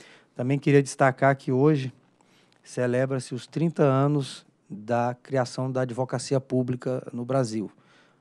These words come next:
A Advocacia Geral da União celebra hoje trinta anos de, de criação. Então, gostaríamos aqui, na pessoa do diretor Fernando, procurador da, procurador federal, e também o doutor Luiz Eduardo,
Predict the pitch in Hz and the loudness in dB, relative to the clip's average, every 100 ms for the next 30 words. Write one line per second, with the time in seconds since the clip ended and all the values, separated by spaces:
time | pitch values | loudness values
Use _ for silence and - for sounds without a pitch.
0 | - 104 110 110 110 120 113 110 110 117 | -14 -10 -8 -6 -6 -6 -4 -2 -2 -2
1 | 127 131 127 135 160 139 120 123 120 117 | 0 -2 -2 -4 -2 -2 -2 -4 -4 -4
2 | 117 117 127 _ _ - 147 160 156 131 | -4 -6 -12 _ _ -6 -2 0 2 2
3 | 127 131 120 123 - 127 117 131 127 - | 0 -2 -4 -8 -10 -14 -6 -4 -4 -6
4 | 92 - _ _ _ _ _ _ 101 110 | -12 -14 _ _ _ _ _ _ -12 -8
5 | 113 117 - 113 113 110 110 - 110 98 | -10 -8 -8 -8 -8 -10 -10 -8 -8 -8
6 | - _ _ 110 - 113 - 117 107 104 | -10 _ _ -10 -8 -8 -8 -8 -8 -10
7 | 110 113 110 107 101 117 110 120 139 151 | -10 -8 -8 -8 -6 -4 0 2 4 2
8 | 143 - 101 - 110 104 110 101 _ - | -6 -16 -14 -8 -8 -8 -10 -12 _ -20
9 | - _ _ 104 104 95 92 120 - _ | -20 _ _ -6 -4 -6 -10 -18 -20 _
10 | _ _ _ _ _ _ _ 107 - 113 | _ _ _ _ _ _ _ -10 -4 -4
11 | 110 - 117 117 113 131 151 151 - 117 | -4 -6 -2 0 4 4 4 -2 -8 -8
12 | 113 120 117 - 117 113 110 117 123 135 | -6 -6 -8 -8 -6 -4 -4 0 4 6
13 | 143 147 | 6 0